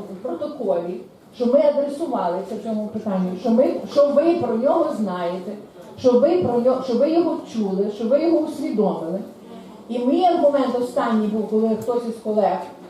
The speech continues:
а, по-, на засіданні рау сказав, що давайте це, це не це, давайте взагалі визнаємо всі ці свідоцтва не, не такими і так далі. Я їм сказала, я їх застерегла, що дивіться, це не лише, а, е, там питання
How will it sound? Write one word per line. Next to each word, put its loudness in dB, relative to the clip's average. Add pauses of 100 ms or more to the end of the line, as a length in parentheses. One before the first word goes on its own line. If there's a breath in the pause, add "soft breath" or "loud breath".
а, 4
по-, 4
на 2
засіданні 2
рау 2
сказав, 2
що -2
давайте 2
це, -6 (140)
це 2
не 2
це, 2
давайте 4
взагалі 4
визнаємо 2
всі -6
ці -6
свідоцтва 4 (380 loud breath)
не, 4
не 2
такими 2
і 2
так 0
далі. 2
Я 2
їм 4 (100)
сказала, 0
я 0
їх -4
застерегла, 2
що -2
дивіться, -2 (100)
це 4
не 4
лише, 2 (120)
а, 0
е, 0 (180)
там -2
питання 0